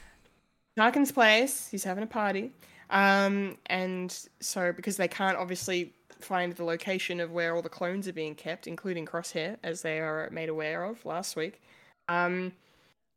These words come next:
they are like, "Well, we need to intercept him so we can, uh, you know, go save our, our brethren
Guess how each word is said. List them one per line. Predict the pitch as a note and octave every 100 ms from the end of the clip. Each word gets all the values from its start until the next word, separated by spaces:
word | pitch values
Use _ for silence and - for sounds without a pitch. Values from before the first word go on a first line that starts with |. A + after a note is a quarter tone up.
| _ -
they | F3+
are | F3+
like, | F#3+ F#3+
"Well, | C#4 C#4+
we | A#3+
need | A#3
to | A3
intercept | F#3+ - F#3 -
him | F3 E3+ F3+ -
so | - F3 E3 D#3+
we | D#3+ D#3+ D#3
can, | - D#3+ D3+ D3+ - -
uh, | D#3 D3+ - - _ _
you | E3+
know, | D3 D3 - -
go | D#3+
save | - D#3+ D#3
our, | D3+ F3+ -
our | D#3
brethren | D#3 D#3 - D3